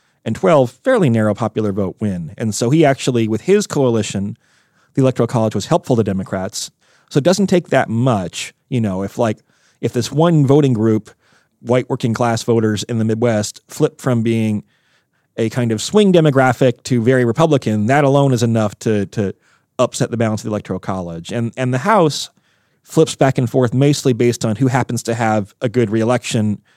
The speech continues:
in twenty ten or twenty twenty, the, but the year that determines when redistricting takes place. And so, so the Senate's the one where you have the biggest structural disadvantage, I would say.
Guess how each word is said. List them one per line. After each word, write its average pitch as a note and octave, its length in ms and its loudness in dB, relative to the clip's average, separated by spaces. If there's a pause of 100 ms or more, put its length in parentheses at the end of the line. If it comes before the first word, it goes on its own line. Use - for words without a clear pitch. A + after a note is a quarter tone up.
(360)
in A#2 100 -2
twenty B2+ 240 -2
ten C3+ 180 -2
or A2+ 60 -2
twenty A#2 200 -4
twenty, A#2+ 240 -2
the, G#2 200 -2
but A#2+ 100 -2
the A#2+ 80 -6
year C3+ 320 4
that A#2+ 220 0
determines A2+ 720 -2
when A2+ 180 -2
redistricting G2+ 480 -4
takes - 220 -10
place. D2+ 420 -12
And G#2+ 140 -6
so, G#2+ 340 -2 (500)
so - 120 -2
the C#3 100 4
Senate's C4+ 360 2
the F3+ 60 -4
one D3 140 4
where C3 100 4
you B2 100 0
have A#2 240 0
the A2 80 -2
biggest G#2+ 400 -4
structural G2+ 800 -4 (380)
disadvantage, A#2+ 560 -2
I G#2 60 0
would F#2+ 200 -6
say. A#2 460 -8